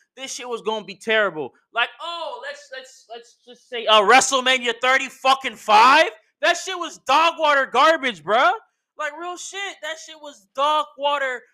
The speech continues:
garbage. That was one of the worst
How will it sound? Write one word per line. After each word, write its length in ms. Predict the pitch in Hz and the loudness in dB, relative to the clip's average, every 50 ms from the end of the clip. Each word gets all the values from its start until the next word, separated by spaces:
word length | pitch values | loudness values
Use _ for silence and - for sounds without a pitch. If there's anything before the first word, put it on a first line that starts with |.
| _ _ _ _ 190 | _ _ _ _ _
garbage. 1300 | - 262 285 302 311 311 311 311 311 - 302 302 302 302 302 294 285 277 262 233 220 247 240 - - _ _ _ _ _ _ _ _ _ _ _ _ _ _ | -8 -6 -4 -2 -2 -2 -4 -6 -12 -14 -16 -16 -16 -16 -14 -14 -12 -12 -12 -14 -16 -20 -20 -20 -20 _ _ _ _ _ _ _ _ _ _ _ _ _ _
That 200 | - 294 320 311 311 311 | -6 -4 -4 -4 -6 -10
was 200 | 320 311 - 294 | -14 -14 -14 -12
one 140 | 302 311 311 | -12 -10 -10
of 120 | 320 311 | -10 -10
the 160 | 311 294 302 294 294 | -10 -12 -14 -8 -6
worst 480 | 294 302 311 320 311 - - _ _ | -4 -4 -4 -6 -8 -14 -20 _ _